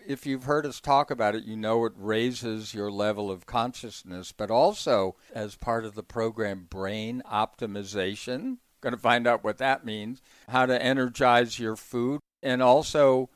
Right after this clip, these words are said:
how it might affect your G I tract. There's a whole lot of new things there. So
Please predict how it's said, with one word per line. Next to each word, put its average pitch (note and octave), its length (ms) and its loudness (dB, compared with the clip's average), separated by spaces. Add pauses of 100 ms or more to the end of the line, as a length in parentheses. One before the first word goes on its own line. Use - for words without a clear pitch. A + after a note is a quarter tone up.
(140)
how C#3+ 240 4
it B2+ 140 -2
might C#3 260 0
affect C#3+ 460 -2
your C3+ 140 -6
G C#3 340 -2
I C#3+ 200 6
tract. G#2 420 0
There's C3+ 220 -8
a A#2 80 -8
whole C#3 340 -2
lot C3 240 2
of B2 80 -6
new B2+ 240 -4
things G2+ 500 -8
there. F#2 320 -4
So G2 380 -4